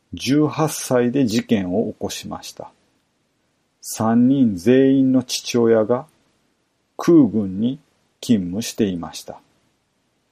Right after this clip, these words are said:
彼ら三人と同じように、ロバート・スミスは十八歳のサイコパスで、生物学的な問題を持っていて、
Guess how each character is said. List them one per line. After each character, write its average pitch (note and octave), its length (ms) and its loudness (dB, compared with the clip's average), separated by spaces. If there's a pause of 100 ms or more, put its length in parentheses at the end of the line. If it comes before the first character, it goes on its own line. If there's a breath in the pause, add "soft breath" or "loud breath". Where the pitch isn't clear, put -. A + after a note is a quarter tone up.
(400)
彼 C3 300 4
ら F#2+ 100 -6
三 A2+ 400 0
人 C3 220 4
と F#2+ 260 -4
同 G#2 140 -4
じ G2 180 -2
よ G#2+ 180 4
う F#2 40 -12
に、 G2+ 200 -8 (760)
ロ A2 140 2
バ A#2 200 6
ー A2+ 40 2
ト・ A#2 100 -4
ス C3+ 180 -2
ミ A#2 120 2
ス - 180 -12
は D#2+ 160 -8
十 A2+ 320 0
八 C3 180 -2
歳 F#2 360 -6
の F2+ 120 -10
サ - 220 -2
イ F#2+ 80 -2
コ - 120 -12
パ - 160 -14
ス - 160 -20
で、 G#2 200 -8 (680)
生 A2 360 0
物 G#2+ 300 -4
学 - 240 0
的 A2+ 300 -4
な G#2+ 120 -2
問 A2 320 2
題 G#2 240 2
を G#2 100 -2
持 G#2+ 180 0
っ - 20 -16
て - 260 -14
い E2 100 -14
て、 B2+ 340 -2